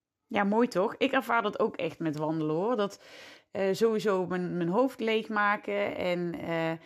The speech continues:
nou ja, dat het je insulinegevoeligheid verhoogt, hè, en, en de waardes daar stabieler van worden. Dat is, eh, dat is altijd mooi meegenomen. Maar sinds ik aan het trainen ben voor de Camino, ehm, ja,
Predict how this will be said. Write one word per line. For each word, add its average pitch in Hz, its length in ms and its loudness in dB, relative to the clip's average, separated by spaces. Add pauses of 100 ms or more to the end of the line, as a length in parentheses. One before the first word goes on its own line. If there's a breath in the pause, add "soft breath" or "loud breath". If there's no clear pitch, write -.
(180 loud breath)
nou 175 140 -2
ja, 165 120 4
dat 156 160 0
het 170 140 -2
je 196 100 0
insulinegevoeligheid 170 1000 -2
verhoogt, 160 500 -2
hè, 170 120 -4
en, 196 160 -6
en 170 180 -2
de 147 100 -2
waardes 175 400 0
daar 160 240 -2
stabieler 160 400 -4
van 143 160 -6
worden. 143 280 -2
Dat 180 260 -2
is, 156 220 -6
eh, 156 80 -2 (440 loud breath)
dat 160 140 -6
is 151 140 -8
altijd 196 380 0
mooi 196 240 0
meegenomen. 185 680 -4
Maar 165 120 -4
sinds 214 260 0
ik 220 180 0
aan 202 100 4
het 202 120 -6
trainen 269 360 6
ben 233 200 0
voor 214 220 -2
de 214 120 0
Camino, 233 600 -2 (380 loud breath)
ehm, 196 840 0 (120)
ja, 180 260 2